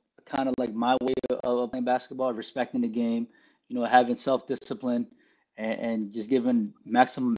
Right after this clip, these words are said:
effort for whatever you're doing at that moment in time. Um, it was these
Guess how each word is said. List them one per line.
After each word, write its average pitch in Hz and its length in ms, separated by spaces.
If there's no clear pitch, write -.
effort - 460
for 120 200
whatever 123 340
you're 120 160
doing 127 220
at 110 100
that 117 120
moment 110 240
in 98 60
time. 95 340
Um, 113 500
it 143 80
was 139 180
these 139 260